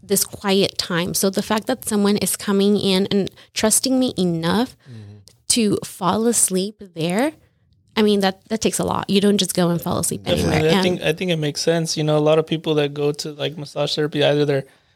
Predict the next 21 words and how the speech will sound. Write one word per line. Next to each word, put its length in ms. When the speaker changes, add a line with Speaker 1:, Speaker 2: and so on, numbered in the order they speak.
Speaker 3:
you 80
know, 80
people 260
that 100
work 240
out 200
pretty 200
frequently 500
that 220
th-, 120
always 240
have 120
their 120
bodies, 420
like, 200
working, 440
working, 300
working, 360
or 60
people 320
that 240